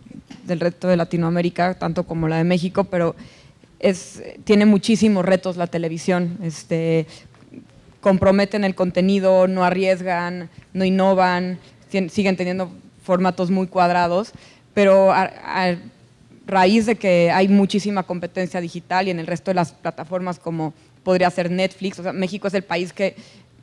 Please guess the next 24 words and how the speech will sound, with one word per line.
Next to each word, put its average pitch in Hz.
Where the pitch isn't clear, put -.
el 185
cuarto 202
país 185
que 196
consume 170
más 175
Netflix 180
en 175
el 175
mundo. 226
Entonces, 196
hay 220
una 240
competencia 185
real, 170
la 175
televisión 180
de, 180
de 170
paga 175
se -
consume 180
muchísimo 175
también. 170